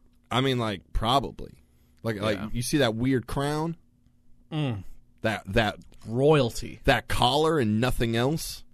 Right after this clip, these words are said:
Speaker 2: Ugh.
Speaker 1: Ugh.
Speaker 2: We gotta change topics. I'm
Speaker 1: Okay,
Speaker 2: getting
Speaker 1: yeah.
Speaker 2: Okay. Um, <laughs> but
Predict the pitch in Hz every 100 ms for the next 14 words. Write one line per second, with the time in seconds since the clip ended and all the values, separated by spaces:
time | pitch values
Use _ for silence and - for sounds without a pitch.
0 | - - - _ - - 123 107 95 -
1 | 143 143 127 - - - _ _ _ _
2 | _ _ _ _ 123 127 110 131 95 -
3 | 92 87 107 127 107 127 101 82 113 92
4 | - _ 107 107 95 82 - - _ -
5 | - - 113 110 113 - - - - 190
6 | - 185 139 - -